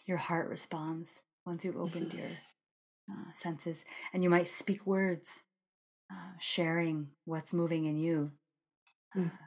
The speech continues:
Speaker 1: or you might speak words mirroring back what you see or smell or taste
Speaker 2: Mm.
Speaker 1: or touch out loud to the wild ones.
Speaker 2: Mm-hmm.
Speaker 1: "This is what I notice about you, beautiful oak.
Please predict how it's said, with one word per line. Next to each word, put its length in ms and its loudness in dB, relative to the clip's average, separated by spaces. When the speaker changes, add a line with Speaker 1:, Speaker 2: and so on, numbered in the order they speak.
Speaker 1:
or 120 -4
you 120 0
might 220 2
speak 320 -2
words 460 0
mirroring 460 6
back 300 -2
what 100 0
you 100 -2
see 420 -2
or 100 -8
smell 500 -2
or 100 -8
taste 680 -10
Speaker 2:
Mm. 140 -2
Speaker 1:
or 120 -14
touch 540 -10
out 160 -2
loud 420 -2
to 100 -10
the 120 -8
wild 340 -12
ones. 460 -8
Speaker 2:
Mm-hmm. 500 -12
Speaker 1:
"This 280 0
is 160 -6
what 140 -2
I 120 -4
notice 380 -4
about 240 -8
you, 240 -2
beautiful 640 -2
oak. 480 -12